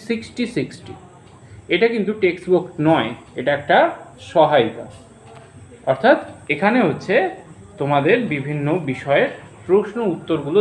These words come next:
দেওয়া রয়েছে। এটা পুরোপুরি প্রশ্ন উত্তরের কোশ্চেন, অর্থাৎ এখানে তোমরা কিন্তু কোনো টেক্সট বা আলোচনা পাবে না। আচ্ছা, নামটা সিক্সটি সিক্সটি কেন হয়েছে? কারণ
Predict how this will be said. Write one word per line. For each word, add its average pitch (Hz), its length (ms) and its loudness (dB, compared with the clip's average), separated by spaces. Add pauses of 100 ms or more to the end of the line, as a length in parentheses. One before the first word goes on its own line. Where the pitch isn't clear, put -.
দেওয়া 120 180 2
রয়েছে। 113 320 -8 (800)
এটা 233 200 6
পুরোপুরি 240 460 0
প্রশ্ন 214 240 0 (140)
উত্তরের 208 420 4 (520)
কোশ্চেন, 170 340 2 (140)
অর্থাৎ 170 260 2 (100)
এখানে 202 220 2 (120)
তোমরা 214 240 4 (140)
কিন্তু 190 320 -4
কোনো 196 160 0 (500)
টেক্সট 220 280 0 (160)
বা 165 100 6 (100)
আলোচনা 185 340 -2 (100)
পাবে 120 260 0
না। 113 60 -16 (500)
আচ্ছা, 151 220 -4 (580)
নামটা 233 380 2 (120)
সিক্সটি 269 320 -6 (100)
সিক্সটি 254 380 -6
কেন 220 160 0 (140)
হয়েছে? 196 300 -2 (480)
কারণ 175 180 6